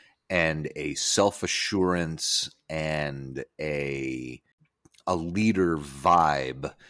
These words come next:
that anyone would follow him. And he didn't do anything except be himself. He, he captured the love of an elven woman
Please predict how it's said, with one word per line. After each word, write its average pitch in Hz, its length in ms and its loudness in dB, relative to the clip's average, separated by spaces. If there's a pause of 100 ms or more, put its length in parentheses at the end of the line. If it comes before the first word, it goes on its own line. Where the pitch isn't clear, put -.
(280)
that 80 220 0
anyone 101 480 2
would 85 160 0
follow 82 460 4
him. 64 160 -10
And 101 160 -4
he 113 80 2
didn't 135 460 -2
do 117 320 2
anything 82 480 -2
except 76 480 -2
be 90 180 -2
himself. 80 840 -2 (480)
He, 98 360 -4
he 101 260 -4
captured 117 880 2
the 87 120 2
love 92 600 6 (140)
of 80 200 2
an 73 240 -4
elven 85 480 2
woman 67 440 -4